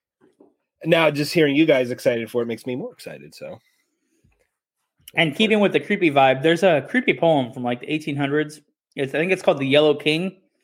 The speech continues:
Speaker 2: And part of that poem inspired the first season of True Detective. Like, they use it as reference material, and, like, the serial killer in that show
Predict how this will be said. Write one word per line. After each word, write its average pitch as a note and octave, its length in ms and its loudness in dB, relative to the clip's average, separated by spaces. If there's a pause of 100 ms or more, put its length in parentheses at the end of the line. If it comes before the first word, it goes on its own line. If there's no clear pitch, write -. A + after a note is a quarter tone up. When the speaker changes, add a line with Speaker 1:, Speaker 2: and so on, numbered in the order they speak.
(280)
Speaker 2:
And D3+ 320 0
part A3 180 4
of A3 40 -2
that F#3+ 180 2
poem E3 300 2
inspired D3+ 560 2
the C3+ 80 0
first D#3 300 -4
season C3+ 280 0
of A2+ 100 -10
True D#3 160 -4
Detective. C3 540 -4 (520)
Like, C3 120 -4
they C#3+ 80 2
use E3 180 0
it F3 80 4
as C3+ 160 2
reference D#3 340 0
material, E3 600 2
and, D3 100 -2
like, C3 140 0
the C#3 80 -8
serial F3+ 360 2
killer F3 320 4
in D3 180 -4
that D3+ 160 -2
show F3+ 420 2